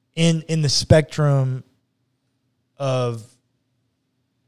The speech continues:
transcendence and immanence, um, however you do that,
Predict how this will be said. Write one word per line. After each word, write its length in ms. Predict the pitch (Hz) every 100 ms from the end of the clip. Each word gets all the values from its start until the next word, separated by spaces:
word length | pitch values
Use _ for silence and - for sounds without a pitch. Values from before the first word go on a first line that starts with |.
| _ _ _ _ _ -
transcendence 880 | - 143 123 151 139 139 131 123 - -
and 320 | 120 120 113 -
immanence, 760 | 147 135 107 104 123 - - - _ _ _ _ _ _ _ _ _ _
um, 540 | 139 139 135 131 127 123 -
however 480 | 117 165 180 214 214
you 240 | 175 156
do 220 | 127 202
that, 440 | 143 98 95 -